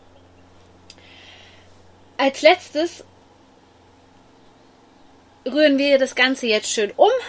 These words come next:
Also du hast jetzt die Zutaten von mir bekommen und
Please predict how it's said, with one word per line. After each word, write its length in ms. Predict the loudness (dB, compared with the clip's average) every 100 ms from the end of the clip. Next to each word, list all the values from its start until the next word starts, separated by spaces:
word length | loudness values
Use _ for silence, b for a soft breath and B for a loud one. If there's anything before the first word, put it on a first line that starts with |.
| B -2
Also 220 | -2 0
du 140 | -4
hast 240 | -4 -8 -10
jetzt 180 | -12
die 140 | -14 -12
Zutaten 560 | -8 -6 -2 -2 -2
von 180 | -10 -8
mir 160 | -6 -8
bekommen 480 | -10 -4 -2 -2 -4 -10 _ -20 B B B B -6
und 340 | -2 -2 -4